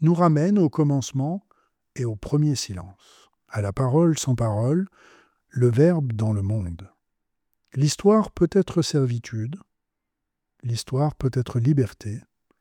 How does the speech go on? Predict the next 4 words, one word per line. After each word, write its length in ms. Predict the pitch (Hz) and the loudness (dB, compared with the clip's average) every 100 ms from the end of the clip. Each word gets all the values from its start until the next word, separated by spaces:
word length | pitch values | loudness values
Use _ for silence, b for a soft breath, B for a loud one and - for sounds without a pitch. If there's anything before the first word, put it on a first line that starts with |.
| b b b b 156 | b b b b -4
Vois 600 | 127 139 165 156 147 139 | 0 4 6 6 4 2
maintenant, 800 | 156 165 - 165 185 196 202 - - | 2 2 4 4 4 2 -2 -8 -6
ils 180 | 156 156 | -2 -2
disparaissent. 760 | 170 - 156 151 147 - - | -2 -2 -2 -2 -4 -6 -12